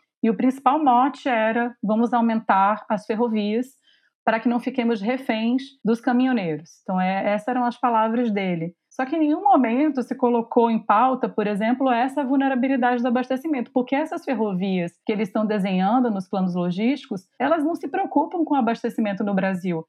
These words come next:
Elas são projetadas para conectar os pontos de extração ou produção de commodities aos portos de exportação. Então, você tem grandes vias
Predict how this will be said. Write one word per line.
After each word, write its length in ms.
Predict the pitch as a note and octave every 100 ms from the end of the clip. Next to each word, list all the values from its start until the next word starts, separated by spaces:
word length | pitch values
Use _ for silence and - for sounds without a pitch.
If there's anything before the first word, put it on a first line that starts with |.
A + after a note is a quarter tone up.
| _ G3
Elas 140 | G#3
são 160 | C4 C4
projetadas 500 | B3 A#3 A#3 G#3 -
para 200 | G#3 G3+
conectar 560 | G#3+ G#3 G3 - F#3
os 160 | F#3 -
pontos 360 | G#3 G3+ G3
de 100 | E3+
extração 680 | F#3 - F#3 F#3 - A3 D4+
ou 80 | D#4
produção 460 | C4 A3+ A3 G#3+ G3
de 100 | F#3
commodities 800 | F#3+ F3+ E3+ F#3+ B3+ - D4+ _ -
aos 260 | A#3+ C4 -
portos 420 | A#3 C4+ D4+ C4+
de 100 | C#4+
exportação. 840 | - C#4+ C#4+ E4 E4 C4+ A#3 G3+ _ _
Então, 160 | - A3+
você 200 | B3 C#4
tem 520 | C#4 B3 C4 D4 C4+ -
grandes 640 | G3+ G3+ B3 D#4+ F4 D4 G3
vias 540 | A3 A#3+ E4 -